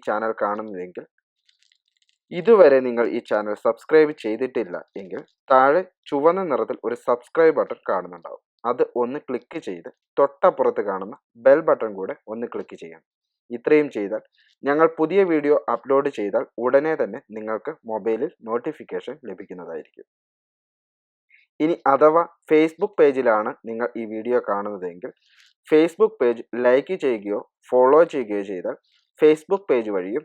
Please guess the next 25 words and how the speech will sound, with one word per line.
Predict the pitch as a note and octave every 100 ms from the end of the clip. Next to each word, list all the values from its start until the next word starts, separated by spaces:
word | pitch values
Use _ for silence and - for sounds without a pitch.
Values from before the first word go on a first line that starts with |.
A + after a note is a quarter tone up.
| -
നിങ്ങൾക്ക് | A2 G#2+ G#2 - -
ഞങ്ങളുടെ | A2+ G2+ G2+ G2
വീഡിയോകൾ | F#2+ G2 C3+ - G2+
ലഭിക്കുന്നതായിരിക്കും. | F2+ - F2+ E2 C#2 - _ -
ഫേഷ്യൽ | D3+ D3 G#3 F#3+
ചെയ്യുന്നതിന് | D#3+ D#3 D3 C#3
വേണ്ടിയിട്ട് | B2 A2+ G#2 C#3+ - B2+
നമുക്ക് | C3 C3+ C3
ആദ്യമായിട്ട് | C#3 C#3+ E3 C#3+ C3 C#3+ -
സ്ക്രബ് | - C3 B2 C3 G3 D#3
ചെയ്യേണ്ടതുണ്ട്. | B2+ A#2 G#2+ F#2 F#2 B2 _ _ _ _ -
അപ്പോൾ | C#3 E3+ D3+
നമുക്ക് | C#3+ D#3+ F3+ C#3+
ഒരു | C#3+ C#3+
സ്ക്രബ് | - D#3 D3 D3 D3+ A3+ - _ _ A#2+
തയ്യാറാക്കാം | G#2 F#2+ F#2 F#2+ F#2+
ആദ്യം | G2+ G2 F2+
തന്നെ. | E2+ - - _ _ _ _ - _
അപ്പോൾ | - C#3+ C#3+
ഈ | D3
സ്ക്രബ് | - D#3 D3 D3 G#3+ D3
തയ്യാറാക്കുന്നത് | C#3 C#3 C3 A#2+ B2+ D3
എങ്ങനെ | A2 G#2+ G2
നോക്കാം. | F#2 - B2 - _ _ _ _ _ - _ _ - - _ _ _ - -
സ്ക്രബ് | - _ E3 D#3+ E3+